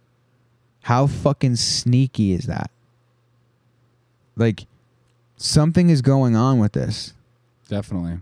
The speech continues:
Speaker 1: This is like, we, like, this is the number one thing currently, because w-, if they find anything,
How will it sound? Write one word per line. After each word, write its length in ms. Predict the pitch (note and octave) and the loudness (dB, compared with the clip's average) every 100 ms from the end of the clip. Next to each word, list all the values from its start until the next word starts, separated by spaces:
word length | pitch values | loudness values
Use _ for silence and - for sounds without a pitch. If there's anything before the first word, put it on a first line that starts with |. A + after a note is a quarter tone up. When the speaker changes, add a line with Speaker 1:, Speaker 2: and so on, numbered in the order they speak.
| - | 0
Speaker 1:
This 200 | C3 C#3+ | 0 2
is 160 | D#3+ | 2
like, 220 | C#3+ B2+ - | 2 0 0
we, 240 | B2+ C#3+ | 0 0
like, 300 | - B2 A2 | 0 -2 -2
this 280 | G#2+ C3+ D3+ | 0 0 2
is 220 | D#3 B2+ | 0 0
the 180 | A2 B2 | 0 2
number 360 | A#2 A2+ C3 C#3+ | 4 4 4 4
one 240 | B2+ A#2+ | 2 2
thing 260 | A2 A#2 G#2+ | 2 2 0
currently, 460 | - G#2 F#2 F2 | 0 0 0 -2
because 340 | F#2 F2 G#2+ F#2+ | -4 -4 -4 -2
w-, 220 | F2+ G2+ - | -4 -6 -2
if 280 | A#2+ C3 | 0 0
they 200 | - B2+ | 0 0
find 380 | C3 - D#3+ E3 | 2 0 2 2
anything, 560 | A2 G2 - F#2 F2+ | 2 0 -2 -2 -4